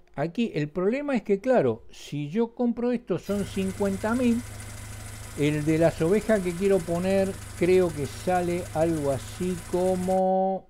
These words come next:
mm, permíteme que me voy a fijar. Animales, oveja,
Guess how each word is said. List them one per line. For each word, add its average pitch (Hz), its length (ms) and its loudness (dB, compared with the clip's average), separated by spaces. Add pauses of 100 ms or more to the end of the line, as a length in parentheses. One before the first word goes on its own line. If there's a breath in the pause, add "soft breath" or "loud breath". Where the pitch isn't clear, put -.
(140)
mm, 151 840 -10
permíteme 165 760 -4
que 160 120 -6
me 135 120 -2
voy 165 220 0
a 156 80 2
fijar. 165 560 -4 (880)
Animales, 180 1500 0 (160)
oveja, 165 1500 2